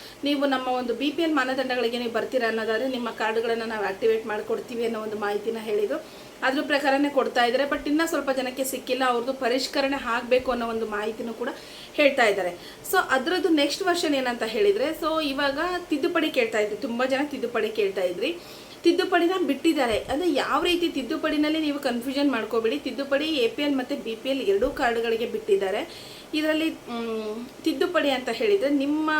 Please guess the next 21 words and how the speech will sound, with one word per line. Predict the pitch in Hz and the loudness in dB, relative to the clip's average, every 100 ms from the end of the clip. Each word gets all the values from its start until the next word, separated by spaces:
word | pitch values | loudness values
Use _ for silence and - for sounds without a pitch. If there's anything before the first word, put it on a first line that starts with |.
| 294 | 2
ಒಂದು | 285 269 | 0 0
ಮೆಂಟಲಲ್ಲಿ | 262 254 254 254 233 | -2 -2 -2 -2 0
ಏನ್, | 226 233 - | 0 -2 0
ಏನ್ | 233 247 | 2 2
ಬರುತ್ತೋ | 240 226 233 | 0 -2 -2
ನನಗೆ | 208 190 | -2 0
ಗೊತ್ತಿಲ್ಲ. | 202 220 240 339 - - - - | 0 0 -2 -4 -12 -20 -20 -6
But | 277 285 - | -2 -2 -2
ತಿದ್ದುಪಡಿ | 294 349 349 330 | 0 0 2 2
ಅಂತ | 311 294 | 2 2
ಏನಂತ | 269 262 247 | 0 0 0
ಹೇಳಿದ್ರೆ, | 220 190 185 330 339 - - - - - - - - | 0 0 0 -2 -6 -12 -20 -20 -20 -20 -20 -20 -4
ರೇಷನ್ | 254 262 269 311 302 | 6 6 6 2 2
ಕಾರ್ಡಲ್ಲಿ | 226 214 202 226 311 - - - - | 2 2 2 0 -4 -8 -18 -18 -2
ಸಪೋಸ್ | 311 277 330 277 | 0 2 0 2
ಇವಾಗ | 277 | 0
ನಮ್ಮ | 285 277 247 | 0 0 -2
ಅತ್ತೆ | 220 - | -2 0
ಇದ್ದಾರೆ, | 294 247 208 214 330 - - - - | 2 2 2 2 0 -6 -18 -20 -4
ಡೆತ್ | 240 240 285 | -2 2 4
ಆಗಿರ್ತಾರೆ, | 277 254 220 185 | 4 2 2 -2